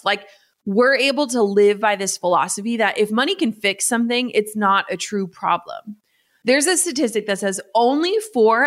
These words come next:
out of ten Americans could cover a one thousand dollar emergency with their savings account.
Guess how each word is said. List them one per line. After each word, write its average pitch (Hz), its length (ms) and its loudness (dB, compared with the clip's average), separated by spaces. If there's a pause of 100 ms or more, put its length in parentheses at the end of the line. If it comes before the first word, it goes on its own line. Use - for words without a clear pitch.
out 214 100 0
of 202 100 -4
ten 214 260 -6
Americans 190 520 -2
could 208 160 -4
cover 190 380 0
a 180 80 -2
one 202 460 0
thousand 226 320 0
dollar 180 260 0
emergency 180 580 -4
with 185 140 -6
their 170 140 -4
savings - 460 -8
account. - 340 -8